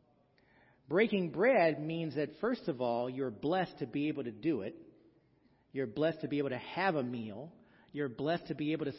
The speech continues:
sit down and enjoy food. Because if you're reminded, not everybody has that as a regular routine. So you're blessed because you're able to do it.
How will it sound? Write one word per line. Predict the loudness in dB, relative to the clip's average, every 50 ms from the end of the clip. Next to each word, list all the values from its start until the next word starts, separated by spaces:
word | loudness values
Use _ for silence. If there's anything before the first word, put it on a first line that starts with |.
| -6 -4
sit | -4 -4 -2 -2 -2
down | 0 0 0 0 -2 -4 -6 -8 -10 -10 -8
and | -6 -6
enjoy | -6 -6 -6 -6 -4 0 2 4 4 4 4 2 0 -4 -6 -10 -16 -20 -20 -20 -16 -4 0
food. | 0 2 2 0 -2 -2 -4 -4 -6 -8 -12 -20 -20 -20 -20 _ _ _ _ _ _ _ _ _ _ _ _ _ _ _ _ _ _ _ _ _ _ _ _ _ _ _ _ _ _ _ _ _ _
Because | -6 -4 -2 -2 -2
if | -2 -2 0
you're | 2 2
reminded, | 4 4 4 4 4 6 6 6 4 4 2 2 2
not | 2 4 6
everybody | 6 6 6 4 4 4 4 2 0
has | 2 4 4 6 6 6 4 4 0 -2
that | -2 -2 -2 -2 -4 -6 -8 -14 -20 -20 -20 _ _ _ _ _ _ _ _ _ _ _ _ _ _ _ _ _ _ _ _ _ _ 0
as | 2 2 4
a | 4 4
regular | 6 8 8 8 8 6 6 6
routine. | 4 4 0 0 -2 -6 -6 -6 -6 -6 -6 -6 -6 -8 -8 -10 -14 -20 -20 -20 -20 -20 _ -4 0
So | 2 4
you're | 4 4 2
blessed | 2 4 6 8 8 8 6 4 2
because | 2 4 4 4
you're | 4 4 4
able | 4 4 2 4 2 2 0
to | -2
do | -2 -4 -4 -4 -2 -4
it. | -6 -6